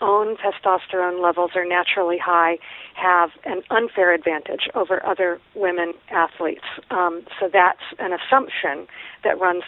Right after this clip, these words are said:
through all the policies. But then, um, which women in particular, how high is too high, is something that does vary. So some of the organizations have no particular limit, and it's, um,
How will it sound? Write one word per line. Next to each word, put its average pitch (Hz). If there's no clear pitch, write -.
through 180
all 175
the 185
policies. 170
But 208
then, 196
um, 180
which 240
women 208
in 180
particular, 185
how 208
high 180
is 175
too 254
high, 160
is -
something 175
that 165
does 175
vary. 165
So 185
some 202
of 180
the 185
organizations 175
have 180
no 180
particular 240
limit, 240
and 185
it's, 196
um, 175